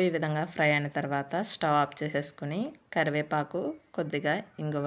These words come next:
వేసుకుని మొత్తం బాగా కలిసే విధంగా కలుపుకోవాలి. ఈ వేడికి కరివేపాకు ఫ్రై అయిపోతుందండి. ఇప్పుడు ఇందులోకి ముందుగా మిక్సీ పట్టుకున్న పచ్చడిని వేసుకోవాలి. ఇప్పుడు ఈ పచ్చడి తాలింపులో మొత్తం కలిసే విధంగా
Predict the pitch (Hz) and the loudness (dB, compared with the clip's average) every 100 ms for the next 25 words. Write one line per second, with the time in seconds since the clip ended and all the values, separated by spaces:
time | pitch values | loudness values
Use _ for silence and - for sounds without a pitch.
0 | 143 143 139 - 143 156 233 - _ _ | -2 -2 -4 -6 -6 -4 -6 -8 _ _
1 | _ _ _ 160 156 156 165 151 143 143 | _ _ _ -8 -4 -4 0 0 0 -2
2 | 143 139 - 135 135 139 165 147 151 - | -4 -4 -4 -6 -4 -4 -4 -4 -6 -12
3 | 147 143 - - 156 156 151 147 190 226 | -12 -12 -12 -8 -2 0 0 -2 -4 -6
4 | 311 - - 156 147 143 147 143 - 156 | -6 -12 -8 -4 -4 -4 -4 -6 -6 -10
5 | 160 _ - 151 143 139 139 139 139 143 | -10 _ -6 -2 0 -2 -4 -6 -6 -6
6 | 139 147 170 294 _ _ _ _ _ - | -6 -8 -8 -10 _ _ _ _ _ -20
7 | _ _ _ 170 170 170 165 160 160 160 | _ _ _ -2 2 2 4 4 2 0
8 | 196 240 311 _ _ _ - 165 156 156 | -4 -4 -6 _ _ _ -6 -2 0 2
9 | 151 - 165 151 156 151 147 - 143 139 | 0 0 -6 -4 -2 -2 -4 -4 -4 -4
10 | 139 135 - 139 139 170 190 170 - - | -2 -4 -4 -2 -2 -2 -2 -2 -6 -10
11 | - - - - _ _ - - 175 180 | -8 -10 -14 -20 _ _ -10 0 4 8
12 | 180 175 - 160 - 156 196 311 302 185 | 6 8 6 6 6 6 4 0 0 6
13 | 160 160 160 160 160 156 156 156 156 151 | 6 6 4 4 4 2 0 2 4 4
14 | - 151 151 147 147 | 2 0 2 0 4